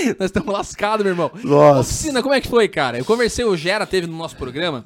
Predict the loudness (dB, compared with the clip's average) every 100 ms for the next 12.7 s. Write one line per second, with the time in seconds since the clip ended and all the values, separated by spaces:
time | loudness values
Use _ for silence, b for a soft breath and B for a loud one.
0 | 2 4 4 4 2 2 -4 -4 -6 -2
1 | -2 -2 -6 -2 -4 -2 -4 -4 b b
2 | b _ -10 -2 0 2 6 8 8 8
3 | 8 6 4 2 -2 0 0 2 6 8
4 | 8 6 4 6 4 4 -4 -2 -4 -4
5 | -4 -2 -2 -6 -8 -12 -8 -2 0 -2
6 | -2 -4 -2 -4 -4 -2 -2 -2 -4 -2
7 | -2 0 -2 -4 -8 -12 -18 -20 -8 -8
8 | -8 -6 -4 0 0 0 -2 -8 -8 -10
9 | -10 -8 -6 -4 -4 -2 -2 -2 -8 -12
10 | -10 -8 -8 -4 -4 -2 -2 -2 -4 -6
11 | -6 -4 -4 -2 -6 -6 -8 -4 -2 -2
12 | -4 -10 -10 -10 -10 -10 -12